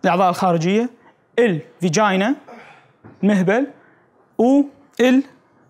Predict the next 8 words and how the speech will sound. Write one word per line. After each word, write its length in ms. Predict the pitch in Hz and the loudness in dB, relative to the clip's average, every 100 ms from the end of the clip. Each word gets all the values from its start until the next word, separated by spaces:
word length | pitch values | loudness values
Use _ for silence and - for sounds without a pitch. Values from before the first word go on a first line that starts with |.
| - - | -12 -4
آه، 580 | 175 165 165 156 151 - | -2 0 -2 -4 -6 -4
يوترس، 600 | 196 233 247 285 311 - _ _ _ - | -2 0 0 0 -2 -10 _ _ _ -6
الرحم، 360 | 160 220 269 370 - _ _ _ _ _ - | -2 0 0 -2 -6 _ _ _ _ _ -2
والفالوبيان 840 | 240 196 208 214 262 269 277 277 262 - - | 0 2 0 2 2 2 2 2 0 -6 -4
تيوبس، 520 | 233 294 320 - - - _ _ _ _ | 0 2 0 -6 -14 -18 _ _ _ _
قنوات 280 | 185 202 220 | -2 0 0
فالوب 320 | 240 226 240 | 0 0 0
اللي 320 | 208 175 170 | 0 -2 -4